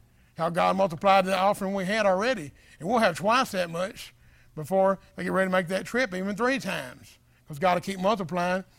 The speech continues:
whatever we give for that mission trip. 'Cause God's gonna make sure his word never comes back void to him.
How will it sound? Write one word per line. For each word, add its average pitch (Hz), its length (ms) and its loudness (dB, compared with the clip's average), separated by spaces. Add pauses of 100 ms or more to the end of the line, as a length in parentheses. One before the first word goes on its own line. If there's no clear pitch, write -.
(140)
whatever 180 320 2
we 196 160 0
give 175 340 -6 (520)
for 151 100 -10
that 165 160 -6
mission 175 320 -6
trip. 143 300 -8 (260)
'Cause 147 160 -10
God's 196 280 4
gonna 185 200 0
make 202 220 2
sure 208 400 0 (200)
his 247 320 2
word 180 360 4
never 208 320 2
comes 175 240 -4
back 156 220 -6
void 151 320 -4
to 127 60 -10
him. 139 300 -12